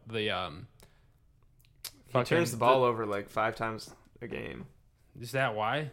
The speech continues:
Speaker 1: Like, is that why
Speaker 2: He
Speaker 1: the
Speaker 2: ton-, he does
Speaker 1: like, how
Speaker 2: turn the ball over a lot.
Speaker 1: The Thunder, like, how do they lose to the
Speaker 2: And th-,
Speaker 1: Jazz?
Speaker 2: they take, <sighs> 'cause the Jazz were one of the best defensive teams in the league.
Speaker 1: Okay.
Speaker 2: <laughs>
Speaker 1: So just chalk it up to a bad matchup?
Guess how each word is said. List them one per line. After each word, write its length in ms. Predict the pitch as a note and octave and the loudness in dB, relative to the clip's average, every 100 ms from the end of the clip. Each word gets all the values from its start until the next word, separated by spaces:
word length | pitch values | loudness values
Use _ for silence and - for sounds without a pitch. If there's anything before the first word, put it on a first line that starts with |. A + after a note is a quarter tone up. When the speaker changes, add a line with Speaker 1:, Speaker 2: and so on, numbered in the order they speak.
| - B2 | -12 -10
Speaker 1:
Like, 140 | A#2+ | -8
is 60 | A#2 | -4
that 140 | B2+ | -2
why 100 | C3+ | 0
Speaker 2:
He 60 | C3+ | 4
Speaker 1:
the 60 | |
Speaker 2:
ton-, 200 | E3+ F#3+ - | 6 4 2
he 120 | C#3 | -2
does 300 | C#3 C#3+ E3+ C#3 | 4 8 8 8
Speaker 1:
like, 40 | |
how 60 | F3+ | 6
Speaker 2:
turn 80 | C#3+ | 6
the 60 | |
ball 240 | C3 C#3 C#3 | 6 6 6
over 180 | A#2+ A2 | 2 0
a 40 | |
lot. 260 | G#2+ B2+ - | 2 2 2
Speaker 1:
The 60 | C3+ | -2
Thunder, 460 | D#3+ F3 F3 A#2+ | 0 2 4 4
like, 160 | A#2 A#2 | 2 2
how 160 | D3 | 2
do 80 | D#3+ | 4
they 120 | F3 | 2
lose 360 | E3 C#3+ D3 C#3+ | 2 2 0 -2
to 80 | - | -4
the 80 | C3 | -2
Speaker 2:
And 80 | C3+ | 0
th-, 120 | A2+ | 2
Speaker 1:
Jazz? 120 | B2+ | 6
Speaker 2:
they 120 | D#3+ | 6
take, 460 | C#3+ D3+ F3 E3+ - _ _ | 6 4 4 0 -14 _ _
<sighs> 800 | - - - - - _ _ _ | -16 -14 -16 -20 -20 _ _ _
'cause 180 | - B2 | -6 -2
the 80 | B2 | -2
Jazz 680 | A#2 B2 B2 A#2+ A#2+ - - - - _ - | 0 2 2 0 -6 -10 -12 -18 -20 _ -10
were 160 | B2 A#2+ | -4 0
one 180 | B2 | 2
of 60 | B2 | 0
the 60 | A#2 | -4
best 420 | A2 A#2+ A#2 - | 0 0 0 -8
defensive 420 | A#2+ A#2+ A2+ A2+ | -6 -6 -6 -8
teams 300 | B2+ A#2+ A2+ | -6 -6 -6
in 60 | A2+ | -4
the 60 | |
league. 300 | A#2 A#2 B2+ - - - - _ _ - | 0 0 -2 -12 -20 -20 -20 _ _ -12
Speaker 1:
Okay. 320 | A2 - G2 G#2+ B2 G3 C3 B2 | -8 -6 -2 0 6 6 4 2
Speaker 2:
<laughs> 100 | - | 2
Speaker 1:
So 140 | C3 | 2
just 320 | A#2+ B2+ - - - - - - - C3+ - - | 0 -2 -4 -12 -18 -20 -20 -18 -18 -18 -20 -6
chalk 260 | - B2+ C3 | 0 0 2
it 60 | |
up 100 | B2+ B2+ | -2 0
to 120 | A#2 | -2
a 40 | |
bad 340 | A2 A2+ A#2 A2+ | 0 0 0 -2
matchup? 460 | G#2+ A2+ D3+ D#3 | -4 -4 -4 -6